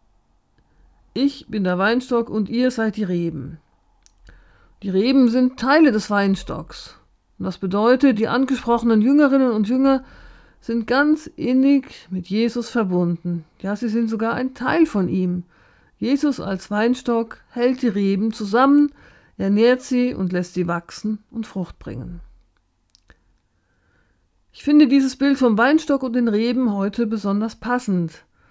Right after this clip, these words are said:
Denn was Jesus über die Jüngerinnen und Jünger damals sagte, gilt ja auch für alle Menschen heute, die an Gott glauben.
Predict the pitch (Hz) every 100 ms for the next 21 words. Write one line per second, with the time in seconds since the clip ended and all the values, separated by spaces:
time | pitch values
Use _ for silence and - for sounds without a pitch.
0 | _ _ _ _ _ _ 185 190 190 202
1 | 208 208 214 208 202 190 226 254 240 233
2 | 202 202 185 233 226 214 214 247 277 269
3 | 262 254 254 254 262 254 247 - _ _
4 | _ _ 269 262 262 - - 247 - 277
5 | 294 214 202 190 202 196 190 185 196 190
6 | 196 196 202 - 190 180 - 175 160 180